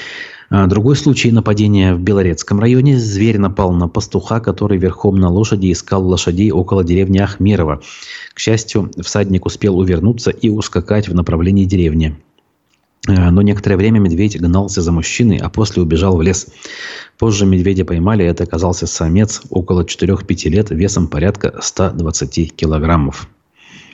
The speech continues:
Т-, когда пишут «поймали медведя», они что имеют в виду? Они его поймали, м, захомутали и посадили в клетку? Ведь вряд ли.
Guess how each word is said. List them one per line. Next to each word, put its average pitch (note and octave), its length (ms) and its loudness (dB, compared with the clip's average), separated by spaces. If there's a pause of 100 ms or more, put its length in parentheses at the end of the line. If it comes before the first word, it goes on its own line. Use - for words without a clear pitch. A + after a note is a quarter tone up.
(640)
Т-, F2 140 0
когда F#2+ 240 0
пишут F2+ 340 -2
«поймали F#2+ 340 2
медведя», E2+ 340 2
они F2+ 160 2
что - 200 -2
имеют F2+ 240 2
в - 40 -10
виду? D#2 220 0
Они D#2+ 280 2
его D2+ 480 2
поймали, F2+ 500 2
м, D2+ 440 -2
захомутали F#2 600 2
и D2+ 380 0
посадили E2+ 500 -2
в D2 80 -4
клетку? E2+ 540 -2
Ведь E2+ 160 -6
вряд F2+ 320 -2
ли. D#2 140 -4